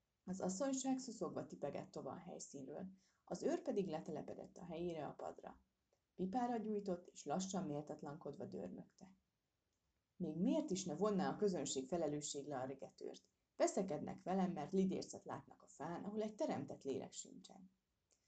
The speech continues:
Misi mókus már bebizonyította, hogy első, ha valami nem mulattató csíntevésről lehet szó. Most vígan nevetgélt fönn az odúban, és folytatni akarta a mulatságot.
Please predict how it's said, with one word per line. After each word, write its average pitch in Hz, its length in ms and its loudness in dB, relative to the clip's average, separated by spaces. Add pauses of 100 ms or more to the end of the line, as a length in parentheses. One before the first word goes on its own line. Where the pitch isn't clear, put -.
(200)
Misi 302 260 0
mókus 190 400 0
már 156 200 0
bebizonyította, 156 760 -2
hogy 131 200 -6
első, 190 480 -2
ha 196 100 -2
valami 135 320 -2
nem 156 240 -4
mulattató 143 520 -6
csíntevésről 143 720 -6
lehet 170 280 -10
szó. - 280 -10 (800)
Most 294 300 4
vígan 185 320 2
nevetgélt 143 520 -2
fönn 131 180 -6
az 190 160 -8
odúban, 220 380 -4
és 240 180 -4
folytatni 185 480 -4
akarta - 380 -6
a - 60 -10
mulatságot. - 800 -10